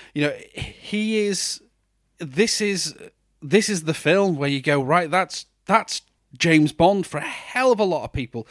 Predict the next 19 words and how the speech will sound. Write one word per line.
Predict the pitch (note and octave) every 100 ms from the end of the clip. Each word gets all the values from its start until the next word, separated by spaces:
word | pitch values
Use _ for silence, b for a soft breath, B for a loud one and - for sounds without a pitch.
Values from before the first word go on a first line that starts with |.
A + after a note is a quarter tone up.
| B B
especially | G#3 - C4 A#3+ - A3 F#3+ B B B B B
for | - - E3 D3+ C#3+
my | C#3 E3+ E3
generation, | E3+ C#3 B2+ E3 - A2 G#2+
where | A#2
you | A#2
grow | A2+ C#3 C#3+ C#3+
up | A#2 - -
and | B2 A#2+ - -
every, | D#3 C3+ D3 C#3 B2+ A#2 G2+ _ _ _ _ _ _ _ -
every, | D#3 C3 C#3+ C3 B2 A2+ - B2
uh, | A2+
bank | - C#3+ A#2+
holiday | C#3+ C3 A2+
Monday, | A2+ C3 C#3+ F2+ F2+ - _ _ _ _ _ _ - B2
there's | C3 A#2+ A#2
one | C3 B2+ B2
of | A2
these. | B2 A2+ A2 G#2+ - -